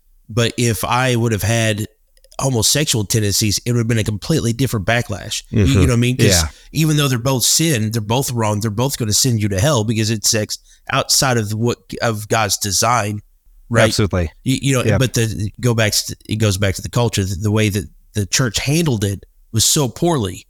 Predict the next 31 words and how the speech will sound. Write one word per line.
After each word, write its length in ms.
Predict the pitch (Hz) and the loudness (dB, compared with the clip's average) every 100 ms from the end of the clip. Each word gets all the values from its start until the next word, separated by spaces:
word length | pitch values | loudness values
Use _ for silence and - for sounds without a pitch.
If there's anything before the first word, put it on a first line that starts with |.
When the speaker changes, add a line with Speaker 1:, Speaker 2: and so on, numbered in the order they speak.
| _ _ _ - - - - | _ _ _ -20 -20 -20 -4
Speaker 2:
Absolutely. 680 | 123 110 - 107 98 98 - - - | 0 0 2 0 2 0 -2 -10 -4
And 180 | 175 - | -4 -2
I, 260 | 165 185 160 - - | 0 -2 -2 -10 -4
I, 220 | 175 165 - | 0 0 0
I 140 | 156 | -2
see 380 | 139 - 208 220 | -2 -2 0 2
that 240 | 185 147 | 0 -2
seep 500 | - - - 165 151 | -4 -4 -2 -2 -2
into 340 | 131 143 139 131 | -2 -2 0 -2
so 380 | - - 156 165 | -4 -2 0 0
many 180 | 170 | -2
different 360 | 147 160 156 127 | 0 -2 -2 -2
areas 560 | 127 131 135 127 123 104 | 0 0 0 0 0 -2
of 300 | 110 117 98 | -4 -4 -2
ministry 840 | 117 127 135 123 - 135 135 127 | 0 2 0 -2 -4 0 0 0
and 160 | 123 113 | 0 -2
church 420 | - 135 120 - | -2 -4 -4 -4
life. 460 | 113 110 113 104 - | -2 -2 -2 -4 -6
And 220 | 131 113 107 - - | -4 -4 -4 -10 -6
I 100 | 160 | -2
minister 360 | 185 175 - 143 | 0 -2 -2 -2
to 100 | 143 | 0
a 20 | |
lot 160 | 131 | 0
of 100 | 123 | -2
parents 440 | - 143 135 135 - | -2 0 0 0 -2
whose 180 | 123 - | -4 -4
kids 300 | - 131 127 | -4 -2 -2
are 80 | |
struggling. 640 | 127 - 135 127 143 151 147 - - - - | -4 -4 -4 -2 0 0 -2 -8 -20 -16 -4
And 320 | 147 135 117 | 0 0 -4